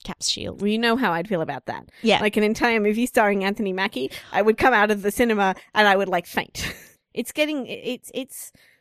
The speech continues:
Speaker 2: not even getting, it's gotten to the point where it's just stupid.
Speaker 1: Yeah, we've
Speaker 2: And
Speaker 1: had, like, ten male-led movies. It's gotta be time. Um, shall we circle back around and rate the movie?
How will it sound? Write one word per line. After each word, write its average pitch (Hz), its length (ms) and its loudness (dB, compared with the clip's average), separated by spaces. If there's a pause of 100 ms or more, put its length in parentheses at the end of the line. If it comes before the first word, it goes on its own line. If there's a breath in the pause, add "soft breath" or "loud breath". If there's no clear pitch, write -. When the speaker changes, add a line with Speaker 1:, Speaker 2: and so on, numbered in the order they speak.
Speaker 2:
not 320 120 2
even 330 140 -2
getting, 208 240 -2
it's 214 240 -6
gotten 214 360 4
to - 100 -12
the 208 60 -4
point 202 200 -8
where 185 120 -6
it's - 140 -16
just - 220 -14
stupid. - 460 -8 (340)
Speaker 1:
Yeah, 254 260 4
we've 185 140 2
Speaker 2:
And 180 100 -4
Speaker 1:
had, 359 140 -2
like, 311 180 -4
ten 254 360 -2
male-led 196 520 -4
movies. - 720 -10
It's - 140 -12
gotta 247 200 -4
be 180 120 -10
time. 180 480 -14 (200)
Um, 247 160 -2
shall 233 200 -4
we 269 80 -6
circle 262 320 -6
back 226 160 -2
around 214 260 0
and 185 220 -6 (260)
rate 196 220 -2
the 180 60 -2
movie? 202 280 0